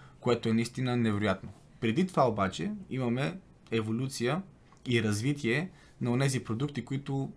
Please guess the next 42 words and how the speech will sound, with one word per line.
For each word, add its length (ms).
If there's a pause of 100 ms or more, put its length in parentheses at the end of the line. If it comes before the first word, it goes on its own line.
(720)
ми 80
се 80
струват 280
още 320
по-обикновени 640
даже. 220 (260)
Като 200
масата, 460
като 280
всички 280
тези 200
неща, 200
които 200
изброих 320
тук. 280 (880)
Мога 180
да 140
кажа, 220
че 120
като 200
цяло 280
сте 120
се 80
справили 400
много 280
добре. 340 (840)
Имаме 340
много 380
добри 240
предложения, 460
които 220
вие 180
ще 160
трябва, 360
които 240
ще 140
бъде 200
хубаво 180
да 60
си 120
ги 180
разгледате 640